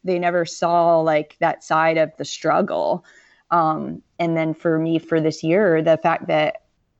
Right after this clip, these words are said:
running has been this constant my entire life and part of my life, my entire life. And usually what was, like, my time to myself, um,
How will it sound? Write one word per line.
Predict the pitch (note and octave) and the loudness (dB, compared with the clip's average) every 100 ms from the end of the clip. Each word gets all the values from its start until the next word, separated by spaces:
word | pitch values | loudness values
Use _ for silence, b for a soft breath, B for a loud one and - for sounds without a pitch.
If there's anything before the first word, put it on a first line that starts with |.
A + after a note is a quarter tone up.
| _ | _
running | D#3+ E3 F3+ F#3+ F3 | -4 -2 0 -2 -2
has | F3 D#3+ | -6 -6
been | E3+ | -4
this | D#3+ - | -4 -6
constant | - E3+ - - D#3 D#3 - | -6 -6 -4 -4 -4 -4 -6
my | E3 | -4
entire | D#3+ - E3 E3 D#3+ | -4 -4 -2 0 2
life | D3 F3+ F3+ E3+ E3 - _ b b b E3+ | 2 2 2 0 -4 -16 _ b b b -4
and | E3+ | -4
part | - E3+ G3+ | 0 0 2
of | G3+ | 0
my | D#3+ | -2
life, | D#3+ D#3 | -2 -2
my | E3 | -4
entire | D#3 E3 D#3 | -4 -2 0
life. | D#3 D#3 D#3 _ _ | 2 0 -2 _ _
And | E3+ E3 D#3+ D#3+ D#3 - _ | -6 -2 -2 -2 -4 -12 _
usually | - G3+ G4+ A4+ G#3 E3 D#3+ F3 | -2 4 4 4 4 4 4 4
what | E3+ E3+ | 4 2
was, | E3+ E3+ | 0 0
like, | D#3 - | -2 -2
my | D#3 | -6
time | D#3 F3 E3+ | -4 -4 -4
to | D#3+ | -4
myself, | D3 D#3 F3+ F#3 F#3 F#3 _ b b b - | -4 -2 2 4 2 0 _ b b b -2
um, | E3+ D#3+ D3+ D#3 D#3 | 0 0 -2 -4 -8